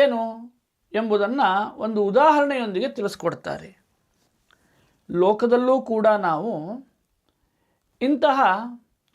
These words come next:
ಪ್ರಯೋಗವನ್ನು ಮಾಡ್ತೇವೆ, ಇಂತಹ ವಾಕ್ಯವನ್ನು ನಾವು ನಿ-, ದಿನನಿತ್ಯ ಆಡ್ತೇವೆ. ಆ ದಿನನಿತ್ಯ ಆಡುವಂತಹ ಒಂದು ವಾಕ್ಯವನ್ನು ಇಟ್ಟುಕೊಂಡು ಇಲ್ಲಿ ತತ್ವಮಸಿ ಎಂಬ ಮಹಾವಾಕ್ಯವನ್ನು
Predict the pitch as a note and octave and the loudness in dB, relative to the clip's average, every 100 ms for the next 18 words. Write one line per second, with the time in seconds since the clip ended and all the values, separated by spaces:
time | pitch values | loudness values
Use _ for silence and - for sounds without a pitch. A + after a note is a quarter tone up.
0 | _ - G#3+ B3+ C#4 A#3 G3+ A#3 C#4 E3 | _ -4 2 4 4 2 -2 -2 -2 -4
1 | D#3 - C#3 C#3+ - _ _ _ _ _ | -6 -14 -12 -14 -18 _ _ _ _ _
2 | _ _ _ _ _ _ _ _ _ A#3 | _ _ _ _ _ _ _ _ _ -6
3 | B3 C4 A#3+ G#3+ F3+ G#3+ - _ _ _ | -2 2 4 2 0 -6 -20 _ _ _
4 | _ _ _ - F#3 B3 B3 C4 B3+ A#3+ | _ _ _ -4 0 0 2 0 0 0
5 | A#3 C4+ C#4+ D4 C4+ G#3+ E3 F3 B3+ B3 | 2 2 2 0 -2 -4 -4 -4 -2 -4
6 | B3 D4 G3+ A#3 - F3 C#3 B2+ _ _ | -4 0 2 2 -2 -6 -6 -12 _ _
7 | _ _ _ _ _ _ - G3+ G3 E3 | _ _ _ _ _ _ -4 0 0 0
8 | G#3 B3+ C4+ C#4 D#4 C4+ A#3+ A#3+ A#3 A3 | -2 0 -2 -2 2 4 6 4 0 -2
9 | A3+ A3 G#3 G3 F#3+ G#3 - B3+ C4 C4+ | -4 -2 -2 0 0 -2 -4 -4 -2 -2
10 | A3+ A#3 G#3 A#3 B3+ E3+ F#3+ G#3+ _ _ | -4 -4 -4 -2 -2 -2 -4 -10 _ _
11 | _ _ D4+ C#4+ G3 F3 G#3 G#3+ _ _ | _ _ 0 2 2 0 -2 -10 _ _
12 | _ _ _ _ _ _ - G#3 - C#4+ | _ _ _ _ _ _ -8 -6 0 2
13 | D4 D4 D4+ C#4 C4 B3+ A3 A#3 A3+ G#3 | 2 2 2 2 0 0 2 2 2 0
14 | G#3 G#3 F#3+ G#3 A3 | -2 -6 -6 -4 -4